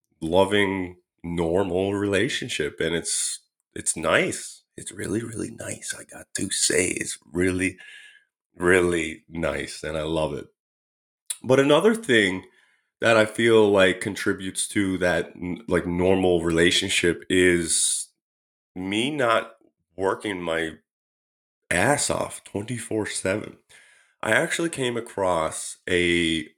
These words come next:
memory on Facebook the other day, and it's, what did it say? It was my old company that I worked for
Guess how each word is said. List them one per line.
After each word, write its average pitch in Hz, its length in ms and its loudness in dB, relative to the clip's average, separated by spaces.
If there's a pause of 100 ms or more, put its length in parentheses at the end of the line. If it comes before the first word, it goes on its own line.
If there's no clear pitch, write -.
(140)
memory 90 540 2
on 76 120 -2
Facebook - 600 -2
the 80 140 -2
other 73 160 -6
day, 73 300 -6 (1120)
and 85 540 4 (920)
it's, - 400 0
what 113 180 2
did 135 120 -2
it 151 140 -4
say? 117 360 6
It - 60 2
was 104 140 2
my 98 140 4
old 123 300 4
company 110 400 -2
that 90 160 2
I 87 40 2
worked 85 360 -2
for 80 640 0